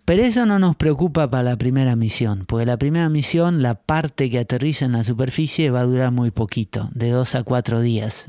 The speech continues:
ah, y así, y trabaja totalmente en automático. Pero, volviendo a la descripción de ExoMars,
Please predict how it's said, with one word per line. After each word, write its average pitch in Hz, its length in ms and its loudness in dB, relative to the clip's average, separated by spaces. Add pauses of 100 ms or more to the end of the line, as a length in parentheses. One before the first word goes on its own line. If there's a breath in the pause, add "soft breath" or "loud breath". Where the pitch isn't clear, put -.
ah, 117 240 -4
y - 260 -6
así, 131 240 -6
y 156 60 -4
trabaja 147 480 -4
totalmente 151 640 -2
en 135 80 0
automático. 113 760 -4 (540 soft breath)
Pero, 175 400 2 (420)
volviendo 160 480 2
a 143 40 4
la 135 80 4
descripción 127 520 0
de 135 80 2
ExoMars, 143 600 0